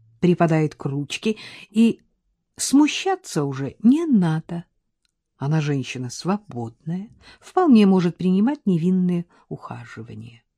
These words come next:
Теперь Настя с удовольствием болтала с издательским шофёром,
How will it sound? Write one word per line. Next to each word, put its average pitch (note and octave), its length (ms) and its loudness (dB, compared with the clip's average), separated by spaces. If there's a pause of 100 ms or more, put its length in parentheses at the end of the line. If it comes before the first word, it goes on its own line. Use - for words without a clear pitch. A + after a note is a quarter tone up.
(580)
Теперь F3 300 0
Настя E3+ 360 0
с - 100 -6
удовольствием E3 640 -2
болтала E3+ 560 -2 (460)
с - 180 -10
издательским F3+ 800 -2
шофёром, G#2+ 600 -8